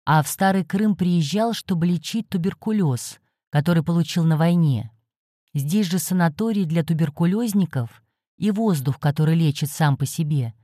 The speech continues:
Амосов приезжал и жил здесь месяцами. Работал в санатории,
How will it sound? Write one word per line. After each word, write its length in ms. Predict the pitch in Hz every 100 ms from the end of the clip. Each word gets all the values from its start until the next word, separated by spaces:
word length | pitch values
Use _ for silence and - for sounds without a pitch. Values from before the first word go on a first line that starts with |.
| _ _ _ _ _ -
Амосов 580 | 139 165 233 220 175
приезжал 560 | - 170 165 139 214 214
и 60 | 175
жил 240 | 143 208
здесь 380 | 185 160 196 -
месяцами. 840 | 185 - 190 - 160 123 113 117 - _ _ _ _
Работал 460 | - 160 175 175 165
в 60 |
санатории, 880 | - 170 151 135 160 202 202 185 165